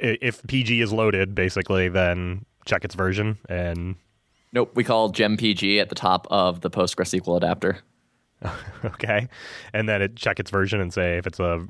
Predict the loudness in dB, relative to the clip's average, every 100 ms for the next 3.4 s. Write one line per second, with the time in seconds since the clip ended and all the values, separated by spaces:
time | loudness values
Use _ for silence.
0 | -10 -4 -2 0 -2 -2 -2 0 0 -2
1 | -6 -6 -2 2 2 0 _ _ _ -2
2 | 0 0 0 0 0 -2 -2 0 0 -2
3 | 0 0 0 0